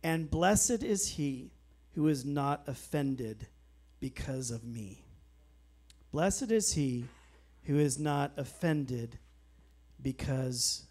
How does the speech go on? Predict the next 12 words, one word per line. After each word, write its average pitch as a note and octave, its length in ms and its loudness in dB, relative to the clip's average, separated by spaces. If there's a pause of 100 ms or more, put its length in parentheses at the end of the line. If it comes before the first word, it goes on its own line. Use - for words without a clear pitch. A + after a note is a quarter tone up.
(120)
of B2+ 200 -4
me. A2 380 -6 (760)
I D3+ 60 -6
wanna F#3+ 200 0
look D3 220 0
at D3 140 -2
something C3+ 380 -2
here C3+ 380 -2
with B2+ 220 -6
this B2+ 160 -2
passage B2 500 -4
again. B2 480 -6